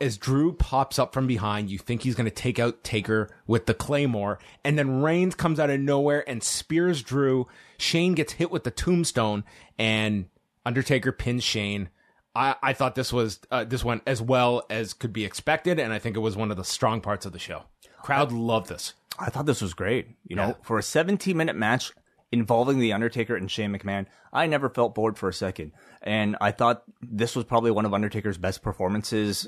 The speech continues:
Speaker 2: like, since the, the end of the streak, I would say. You know, I, fifty percent of his act is simply looking the part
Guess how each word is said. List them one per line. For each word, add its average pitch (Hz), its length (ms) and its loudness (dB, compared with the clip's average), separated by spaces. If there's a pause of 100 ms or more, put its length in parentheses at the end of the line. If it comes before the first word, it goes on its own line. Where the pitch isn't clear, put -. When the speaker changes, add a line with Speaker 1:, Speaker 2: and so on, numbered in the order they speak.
Speaker 2:
like, 92 380 -8 (240)
since - 560 -2 (160)
the, 101 440 0 (300)
the 113 160 0
end 110 160 4
of 101 100 0
the 104 60 -2
streak, - 560 -6
I 95 100 -2
would 98 140 -2
say. 87 280 0 (240)
You 117 100 4
know, 113 140 6
I, 78 140 -2 (500)
fifty 254 400 2
percent 139 320 4
of 110 80 2
his 95 160 -4
act 95 340 0 (180)
is 104 120 -6
simply 214 320 0
looking 104 420 0
the 87 80 -6
part - 400 -8